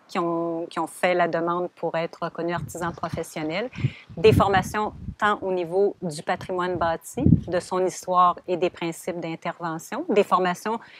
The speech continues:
qui sont d'une durée de, de, de trois à quatre jours. C'est des formations qui sont, qui s'adressent déjà à des artisans qui sont en pratique. Donc, c'est des artisans qui ont déjà une conna-, des connaissances générales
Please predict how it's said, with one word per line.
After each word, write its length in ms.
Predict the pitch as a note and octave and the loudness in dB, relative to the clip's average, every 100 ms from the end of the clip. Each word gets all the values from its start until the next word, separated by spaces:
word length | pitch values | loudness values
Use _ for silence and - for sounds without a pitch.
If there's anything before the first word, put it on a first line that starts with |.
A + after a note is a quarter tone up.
| - - _ | -20 -20 _
qui 140 | - F#3+ | -6 -4
sont 260 | - G3+ | 0 0
d'une 240 | F#3+ F#3+ F#3+ | 2 2 2
durée 400 | E3 F3+ G3+ G#3+ | 2 4 6 4
de, 480 | F3 F3 F3 F3 E3+ | 6 6 6 4 0
de, 240 | E3 F3 | -2 -2
de 240 | E3+ E3+ E3 - | -2 -2 -4 -10
trois 260 | - G3 - | 0 2 2
à 120 | F#3 | -2
quatre 240 | F#3+ E3 | -2 -2
jours. 340 | D3 F#3+ E4 E4 | 0 0 0 -2
C'est 180 | - F#3 | 0 2
des 120 | F3+ | 2
formations 480 | F#3+ F#3 F3 - B3+ | 2 2 0 0 -2
qui 140 | - | -2
sont, 180 | - F#3+ - - _ _ _ | -4 -4 -6 -20 _ _ _
qui 100 | - | 0
s'adressent 380 | - F#3 G3+ G3 | 4 6 6 4
déjà 300 | G3 G#3+ G3+ | 8 8 8
à 60 | A3 | 6
des 180 | F#3 F3 | 6 4
artisans 420 | F3 - F3+ G3+ | 2 0 -2 -2
qui 120 | - | -4
sont 200 | - D#3+ F3+ | -4 -2 0
en 100 | E3+ | -2
pratique. 580 | - D#3 - - B3+ - _ - | -2 -4 -4 -2 -2 -4 _ -8
Donc, 260 | F3 F3+ - | -2 0 0
c'est 100 | F#3 | 2
des 240 | F3 E3 | 2 2
artisans 460 | F3 - D#3+ G3 G#3 | 0 -2 -2 0 0
qui 100 | F#3 | 0
ont 80 | |
déjà 220 | E3 F3 G#3 | 2 2 2
une 80 | - | 0
conna-, 160 | F3 | 0
des 140 | E3 - | 0 -2
connaissances 560 | F3 E3+ - F#3 F#3 | -2 -4 -2 -4 -2
générales 540 | F#3+ F3+ E3+ F3 F#3 | -2 0 0 -2 -4